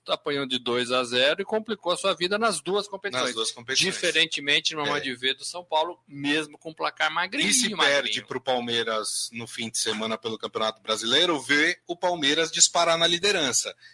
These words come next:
Speaker 2: Então, quer dizer, <laughs> é uma semana que pode ser terrível pro corintiano, né? Mas vamos ver. Também é aquela história. No futebol, você pode ter ou uma semana terrível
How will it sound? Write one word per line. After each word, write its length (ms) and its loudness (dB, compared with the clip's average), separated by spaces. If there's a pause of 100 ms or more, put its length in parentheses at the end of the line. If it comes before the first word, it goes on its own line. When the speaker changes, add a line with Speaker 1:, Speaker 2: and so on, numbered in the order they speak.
(180)
Speaker 2:
Então, 180 0
quer 160 0
dizer, 240 4
<laughs> 500 -2
é 60 4 (220)
uma 60 0
semana 500 4
que 100 -6
pode 320 0
ser 260 0
terrível 800 2
pro 220 -6
corintiano, 800 0
né? 260 2 (340)
Mas 140 4
vamos 260 0
ver. 400 4
Também 320 4 (380)
é 140 4
aquela 340 2
história. 420 2
No 140 -2
futebol, 500 -2
você 240 2
pode 360 0
ter 360 2 (220)
ou 240 2
uma 160 0
semana 420 0
terrível 800 0